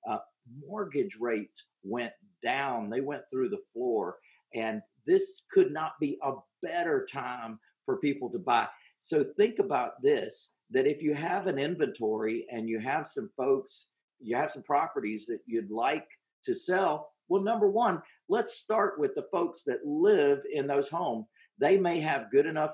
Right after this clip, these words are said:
credit and good enough down payment. Right now, let's work on them. Let's work with them to help them get home ownership. Now, why would I tell you that? Because there's opportunity coming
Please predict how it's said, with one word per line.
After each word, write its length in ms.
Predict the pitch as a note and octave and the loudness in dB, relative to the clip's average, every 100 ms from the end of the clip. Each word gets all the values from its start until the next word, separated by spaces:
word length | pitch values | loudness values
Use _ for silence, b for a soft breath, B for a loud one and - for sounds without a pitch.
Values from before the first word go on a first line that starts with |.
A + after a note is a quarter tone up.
| - | -2
credit 360 | D#3 G3 - - | 0 2 0 -2
and 160 | C3 A#2 | -8 -4
good 140 | E3 | -4
enough 240 | E3 D#3+ C#3+ | -2 -4 -4
down 240 | D3 C#3 C3+ | -2 -2 -2
payment. 340 | E3+ G3 F#3 - | 2 2 2 -4
Right 360 | A2 C3 E3 G3+ - | -4 -2 0 -2 -6
now, 460 | D#3 G3+ F3 C3+ b b - | -6 -4 -2 -4 b b -6
let's 260 | G3 G#3 | -2 -2
work 420 | C3+ A2+ B2+ A3+ A#3 - | -4 -2 0 0 -2 -10
on 300 | C3 B2+ B2 | -6 -4 -4
them. 260 | C3 D3 D3 | -4 -6 -4
Let's 300 | C#3+ - - | -6 -6 -2
work 180 | D3 C3 | -2 -2
with 260 | B2+ F3 A#3 - | 0 0 0 0
them 340 | C3 A#2+ C3 - _ _ | 0 0 -2 -8 _ _
to 100 | D3+ | -8
help 280 | D#3 F3 E3+ - | -4 -4 -4 -2
them 280 | D3+ C3+ C3 | 0 0 0
get 200 | C3 B2+ | 0 0
home 260 | B2 B2 | -2 -2
ownership. 520 | A#2+ A2 G2 - F#2 - | -2 -4 -6 -6 -10 -8
Now, 140 | C#3 D3+ | -10 -6
why 220 | F3+ C4 | -4 -4
would 180 | D4 G#3 | -2 -2
I 80 | G3 | -4
tell 200 | - B3 | -4 -6
you 160 | C#4+ E3 | -2 -2
that? 200 | A2+ F#2+ - b b - | 0 -2 -6 b b 0
Because 400 | E3 E3+ C#3+ - | 2 2 0 2
there's 260 | C#3 B2 - - | 2 2 -2 -2
opportunity 960 | C#3 E3 - - - D3+ C#3+ A#2+ A#2 - | 2 2 0 -8 -8 -6 -2 0 -2 -4
coming 480 | B2+ B2 A2 A2 | -8 -4 -6 -6